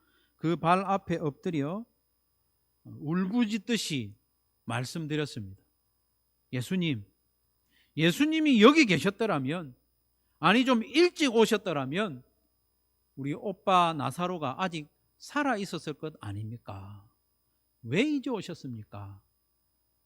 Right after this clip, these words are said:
예수님 대답하시기를 "너희 오빠가 다시 살아날 것이다." 말씀하셨습니다. 그러니까 마리아는, 마르다는, 에, 우리 오빠가 마지막 때에는 다시 살아날 것을 나도 압니다.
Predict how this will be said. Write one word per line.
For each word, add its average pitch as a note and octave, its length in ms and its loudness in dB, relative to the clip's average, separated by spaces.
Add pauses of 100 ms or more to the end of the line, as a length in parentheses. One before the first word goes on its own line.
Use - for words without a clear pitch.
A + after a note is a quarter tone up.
(760)
예수님 A#3+ 380 6
대답하시기를 G3 840 2 (320)
"너희 A3 220 4
오빠가 A3+ 380 2
다시 G#3+ 260 2
살아날 A3+ 420 6
것이다." F#3+ 400 6 (480)
말씀하셨습니다. G#2 840 -8 (840)
그러니까 A3+ 280 -4
마리아는, G3+ 600 2
마르다는, F3+ 640 0 (560)
에, G#2+ 40 -16 (1700)
우리 G3+ 120 -2
오빠가 G3 560 2
마지막 A3 600 4
때에는 G#3 420 4
다시 A3+ 300 2
살아날 F3 460 -2
것을 D#3 240 -8
나도 D3+ 260 -4
압니다. G#2+ 440 -10